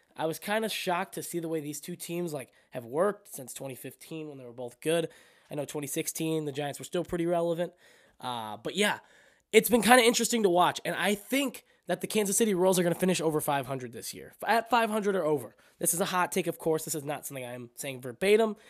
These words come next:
This is not even what my prediction would be. This is just a hot take, something I could see happening. I could see the Kansas City Royals finishing above five hundred in twenty twenty-one. Next, the Detroit Tigers. I don't think they're gonna call up any of their top prospects.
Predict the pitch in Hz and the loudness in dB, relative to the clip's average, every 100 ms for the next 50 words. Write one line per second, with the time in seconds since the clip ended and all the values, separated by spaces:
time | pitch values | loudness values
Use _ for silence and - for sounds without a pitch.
0 | - - 165 165 214 208 - - - - | -12 -6 -4 0 2 2 -2 -20 -14 0
1 | 254 247 247 214 208 190 190 - 147 127 | 6 10 10 10 6 4 2 2 -2 -4
2 | 107 104 143 160 165 165 180 170 - 101 | -10 -6 -6 -4 -6 -6 -4 -4 -6 -14
3 | - _ _ - 196 185 175 - 208 - | -16 _ _ -8 -4 -2 0 4 4 2
4 | 185 165 127 110 101 92 _ - _ - | -4 -4 -6 -12 -16 -20 _ -20 _ -2
5 | 170 208 - 226 - 220 196 190 180 175 | 2 2 6 4 4 2 2 2 0 0
6 | 190 185 156 147 143 - _ _ - 196 | 0 0 0 -2 -4 -8 _ _ -2 -2
7 | 190 185 165 139 151 139 147 135 143 147 | 0 0 0 0 -2 -4 -6 -6 -6 -8
8 | 135 139 - 135 139 - - 131 131 - | -8 -10 -6 -6 -6 -8 -8 -8 -6 -8
9 | 131 120 117 147 120 - _ _ _ _ | -8 -8 -6 -4 -6 -10 _ _ _ _
10 | _ 170 208 - - 160 147 202 - 180 | _ 0 0 0 -4 -2 0 0 0 4
11 | 170 147 123 _ - - - - 233 214 | 4 2 -4 _ -20 -20 2 8 8 8
12 | 220 208 208 202 190 175 175 160 160 165 | 6 6 6 6 6 6 4 4 2 0
13 | 131 - 123 - 110 - - | -4 -4 -6 -6 -12 -12 -18